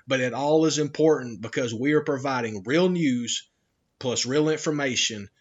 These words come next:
to we the people. I hope you have a good rest of the day. Stay tuned for more. Go back in the archives of truth and listen to 'em all. The biggest thing that we ask of you is to listen, comprehend,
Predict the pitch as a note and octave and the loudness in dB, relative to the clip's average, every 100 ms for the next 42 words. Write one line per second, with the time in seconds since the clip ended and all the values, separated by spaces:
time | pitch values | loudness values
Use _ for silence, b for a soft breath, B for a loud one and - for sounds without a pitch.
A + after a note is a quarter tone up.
0 | _ - D#3 D3 B2 B2+ B2+ A#2 A#2+ C3 | _ -2 2 4 2 0 0 -2 -4 -4
1 | - - _ _ _ _ _ _ _ _ | -4 -16 _ _ _ _ _ _ _ _
2 | _ _ _ _ _ _ _ - C3+ C#3+ | _ _ _ _ _ _ _ -4 -4 2
3 | C#3+ D3 C3 C3+ D3+ D3+ D3+ D3+ D3+ C#3+ | 2 2 0 2 4 4 4 2 0 0
4 | D3 C3 A#2 G2 _ _ _ - - C3 | 0 0 -4 -8 _ _ _ -6 0 2
5 | C#3 D#3+ D#3 D3+ D#3 D#3 D3+ C#3+ B2+ A#2 | 2 2 0 -2 2 4 6 4 0 -2
6 | B2+ C#3+ D3+ D3 D#3 D3+ D#3 D3 D#3 D#3 | -4 2 0 2 0 4 2 4 0 0
7 | D3+ - D#3+ D#3 C#3+ C3 C#3+ E3+ D3+ E3 | -2 0 2 2 2 -2 2 2 2 2
8 | D#3+ D#3+ D3+ D3 C#3 A2 C3+ D3+ D3+ - | 2 2 2 2 2 0 0 2 0 0
9 | D#3 D#3 C#3+ D3+ D3+ D3 - D3+ C#3 D3+ | 0 0 0 0 2 0 0 -2 0 2
10 | D3 C#3 - A#2 A#2+ C#3+ D#3 - D#3 D3+ | 4 2 -2 -4 0 0 2 0 -2 -6
11 | b b b b - D3+ D#3+ E3+ D#3+ C#3+ | b b b b -6 -4 -2 0 0 0
12 | D#3+ D#3 D3+ | 0 0 -2